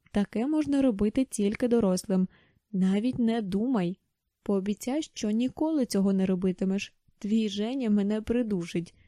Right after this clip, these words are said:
«Я не збираюсь цього робити», знову насуплюється і йде далі.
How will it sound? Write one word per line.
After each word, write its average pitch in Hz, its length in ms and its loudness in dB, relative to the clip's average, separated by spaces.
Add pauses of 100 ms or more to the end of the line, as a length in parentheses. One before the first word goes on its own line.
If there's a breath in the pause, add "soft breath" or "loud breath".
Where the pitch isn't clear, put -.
(800)
«Я 233 260 -4
не 254 140 -4
збираюсь 240 600 -4
цього 208 340 -2
робити», 196 560 -2 (400)
знову 196 420 -4
насуплюється 202 840 -4 (360 soft breath)
і 220 80 -10
йде 220 280 -2
далі. 190 400 -4